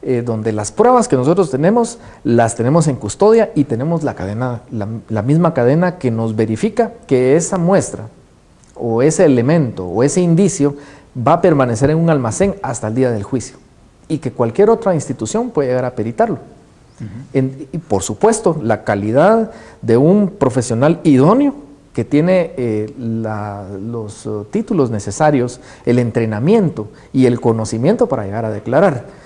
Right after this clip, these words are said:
Speaker 2: Ujú.
Speaker 1: Eh, naturalmente, ahí van los principios que nosotros manejamos dentro del inasif, que es la objetividad, la transparencia, la veracidad, etcétera, que todos aquí en particular, eh, rezamos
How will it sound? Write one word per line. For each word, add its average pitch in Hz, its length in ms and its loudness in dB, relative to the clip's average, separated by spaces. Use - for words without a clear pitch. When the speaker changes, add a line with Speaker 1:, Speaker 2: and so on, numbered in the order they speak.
Speaker 2:
Ujú. - 60 -14
Speaker 1:
Eh, 110 260 0
naturalmente, 127 760 2
ahí 117 220 2
van 165 200 4
los 165 160 2
principios 170 500 -2
que 113 140 -2
nosotros 143 400 -2
manejamos 143 420 -2
dentro 127 220 0
del 110 80 -2
inasif, 98 280 -6
que 135 100 0
es 131 40 4
la 135 80 6
objetividad, 120 520 0
la 147 120 -2
transparencia, 120 800 -2
la 120 200 4
veracidad, 113 680 2
etcétera, 156 480 2
que - 140 -8
todos 156 580 2
aquí 165 400 -8
en 107 240 -10
particular, 107 880 -2
eh, 104 260 -8
rezamos 214 640 0